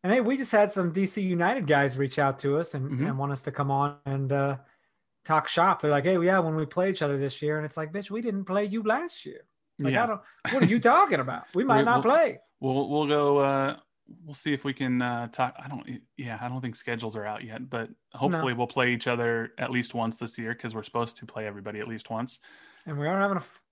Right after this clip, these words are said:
Speaker 1: supposedly having a full season, so
Speaker 2: Yeah.
Speaker 1: we'll see what
Speaker 2: So we
Speaker 1: happens.
Speaker 2: have that, and we have someone who's interested in starting a, a Saint Louis F C podcast that wants to talk to us, so maybe we'll start a little friendly rivalry there.
Speaker 1: That's
Speaker 2: So
Speaker 1: cool. Don't go stealing our S K C fans, all right? I,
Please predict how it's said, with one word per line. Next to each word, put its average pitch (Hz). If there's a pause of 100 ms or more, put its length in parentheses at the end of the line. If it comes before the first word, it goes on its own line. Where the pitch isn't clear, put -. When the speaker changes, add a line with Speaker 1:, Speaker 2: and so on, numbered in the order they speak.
(140)
Speaker 1:
supposedly 190
having 175
a -
full 180
season, 175
so 151
Speaker 2:
Yeah. 107 (340)
Speaker 1:
we'll 131
see 156
what 147
Speaker 2:
So 180
we 120
Speaker 1:
happens. -
Speaker 2:
have 117
that, 117
and 127
we 127
have 143
someone 165
who's 160
interested 165
in 147
starting 156
a, 151
a 135
Saint 165
Louis 175
F 135
C 123
podcast 120
that 123
wants 117
to -
talk 117
to 117
us, 110
so 131
maybe 123
we'll 127
start 143
a -
little 143
friendly 147
rivalry 143
there. 139 (200)
Speaker 1:
That's 143
Speaker 2:
So 113
Speaker 1:
cool. 170
Don't 160
go 185
stealing 185
our 175
S 175
K 175
C 190
fans, 127
all 131
right? 147
I, 143